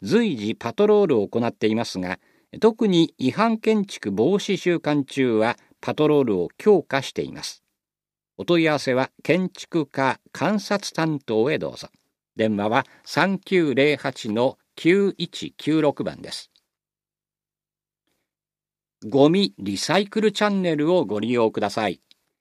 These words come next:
エコー広場間ではゴミの分別、資源化、リサイクルなどの相談をお受けする専用電話、ゴミリサイクルチャンネルを設置しています。ゴミ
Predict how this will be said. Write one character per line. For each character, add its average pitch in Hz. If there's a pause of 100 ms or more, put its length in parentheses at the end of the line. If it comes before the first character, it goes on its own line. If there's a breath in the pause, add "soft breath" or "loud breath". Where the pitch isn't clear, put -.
(340)
エ 131
コ 220
ー 208
広 208
場 151
間 160
で 170
は 143
ゴ 117
ミ 196
の 185
分 147
別、 139
資 -
源 151
化、 127 (160 soft breath)
リ 123
サ 233
イ 226
ク 185
ル 151
な 160
ど 139
の 110 (300 soft breath)
相 180
談 165
を 139
お 143
受 151
け -
す 131
る 123
専 190
用 185
電 117
話、 78 (300 soft breath)
ゴ 123
ミ 185
リ 104
サ 196
イ 226
ク -
ル 208
チ -
ャ -
ン 180
ネ 135
ル 135
を 151
設 -
置 104
し -
て 98
い 82
ま 78
す。 - (920)
ゴ 143
ミ 196